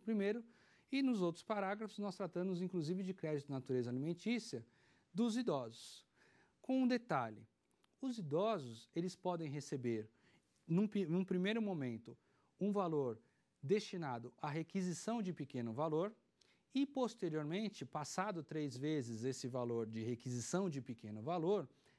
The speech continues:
ele pode pegar aquele crédito suplementar, de acordo com a emenda se-, eh, constitucional número sessenta e dois, e receber na sistemática do precatório. Vejam,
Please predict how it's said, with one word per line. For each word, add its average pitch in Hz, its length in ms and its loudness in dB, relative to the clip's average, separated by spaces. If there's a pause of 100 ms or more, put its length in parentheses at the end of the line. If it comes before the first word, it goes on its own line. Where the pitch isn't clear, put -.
ele 214 140 -4
pode 233 300 -4
pegar 170 320 0
aquele 143 260 -4
crédito 123 500 -4
suplementar, 160 840 -2 (300)
de 131 160 -2
acordo 160 400 -2
com 143 120 -10
a 131 60 -6
emenda 120 280 -2
se-, 117 180 -8 (180)
eh, - 220 -18
constitucional 117 500 -4
número 110 240 -2
sessenta 110 440 -4
e 156 60 0
dois, 180 380 0 (300)
e 233 100 -2
receber 226 440 -2
na 226 100 0
sistemática 220 680 -4
do 214 100 0
precatório. 208 760 -2 (460)
Vejam, 143 480 2